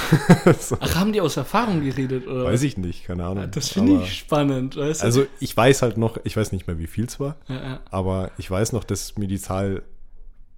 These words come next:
Speaker 1: ein bisschen zu gering vorkam. Also, dass ich mir gedacht habe, so, okay, ich hätte gedacht, das wäre teurer.
Speaker 2: Ja, vor allem ist das Ganze nicht illegal. Wusstest du das? So Ghostwriting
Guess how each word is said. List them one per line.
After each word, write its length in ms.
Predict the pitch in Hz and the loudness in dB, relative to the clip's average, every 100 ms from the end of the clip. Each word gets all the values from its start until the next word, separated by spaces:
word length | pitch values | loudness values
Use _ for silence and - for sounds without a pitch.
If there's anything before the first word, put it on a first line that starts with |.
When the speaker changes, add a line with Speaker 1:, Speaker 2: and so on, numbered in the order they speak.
| - - | -20 -12
Speaker 1:
ein 80 | 101 | -10
bisschen 280 | 92 - 98 | -8 -6 -6
zu 120 | - | -4
gering 320 | 104 107 104 | -2 0 0
vorkam. 480 | - 87 - 82 90 | -2 -6 -6 -8 -8
Also, 220 | 92 90 92 | -8 -6 -4
dass 140 | 92 | -6
ich 100 | 87 | -6
mir 80 | 92 | -6
gedacht 240 | 95 98 | -4 -4
habe, 100 | 95 | -6
so, 240 | - 107 - | -6 -8 -8
okay, 320 | 110 160 160 | -6 -4 -4
ich 460 | - - - - - | -8 -12 -14 -18 -10
hätte 240 | 110 120 107 | -6 -4 -4
gedacht, 280 | 107 98 - | -4 -6 -6
das 120 | - | -6
wäre 100 | - | -6
teurer. 240 | 87 - 151 | -6 -2 0
Speaker 2:
Ja, 340 | 156 - 196 - 190 | 2 4 6 6 2
vor 120 | 156 | 0
allem 220 | 147 175 165 | 0 0 -2
ist 140 | - | -4
das 80 | 139 | -4
Ganze 280 | 147 139 139 | -2 -2 -2
nicht 140 | 123 | -2
illegal. 480 | 156 160 131 123 127 | -2 -2 -2 -4 -4
Wusstest 340 | 160 - 175 | -6 -8 -8
du 60 | 185 | -4
das? 160 | 175 | -4
So 120 | 156 131 | -4 0
Ghostwriting 1000 | 147 175 170 - 135 135 135 160 165 | 2 2 0 -4 -2 -2 -4 -2 -2